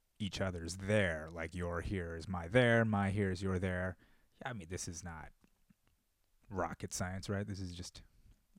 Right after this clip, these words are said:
uh, <laughs> perspective. Anyway, um, that was me, um, wasting time, killing time,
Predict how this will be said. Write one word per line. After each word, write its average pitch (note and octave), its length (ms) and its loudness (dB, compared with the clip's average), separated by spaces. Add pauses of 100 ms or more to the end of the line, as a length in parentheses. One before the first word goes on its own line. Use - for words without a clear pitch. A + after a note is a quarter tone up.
(260)
uh, - 160 -10 (580)
<laughs> C3+ 120 -4
perspective. G#2+ 640 2 (200)
Anyway, A2+ 440 8
um, G#2 500 2
that A#2+ 280 2 (120)
was G2+ 540 4 (160)
me, G2 640 2
um, F2 480 -2
wasting C3 500 -2
time, G#2+ 420 0
killing F#3 280 2
time, C#3+ 420 2